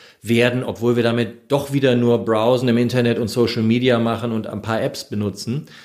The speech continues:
äh, die Displays nicht immer größer werden, weil das eine Menge Strom frisst und so weiter. Also wie kann auch auf der technischen Seite die Digitalisierung so ausgestaltet werden, dass sie nicht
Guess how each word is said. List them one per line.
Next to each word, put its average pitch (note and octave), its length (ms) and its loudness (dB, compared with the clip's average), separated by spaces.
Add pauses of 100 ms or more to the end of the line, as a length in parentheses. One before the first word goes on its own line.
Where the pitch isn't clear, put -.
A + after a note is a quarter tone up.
(220)
äh, A2+ 360 2
die G#2+ 140 0
Displays C3 340 2
nicht A#2+ 120 -2
immer B2 120 2
größer D#3 400 4
werden, A#2 220 4
weil G#2 80 4
das G#2 140 2
eine A2+ 100 2
Menge A2 200 2
Strom A#2 300 0
frisst - 240 -4
und G#2 60 -4
so F#2+ 80 -6
weiter. F#2+ 200 -6
Also F#2+ 160 -4
wie A#2 80 -2
kann A#2 200 -8
auch G#2 100 -8
auf A2+ 80 -10
der B2 160 -4
technischen D3+ 540 -4
Seite G2 420 -2 (400)
die A2+ 60 -10
Digitalisierung A2 560 2
so A2 160 4
ausgestaltet A2 580 -2
werden, G#2+ 160 2
dass G#2+ 140 -2
sie A2 100 -4
nicht A2 400 0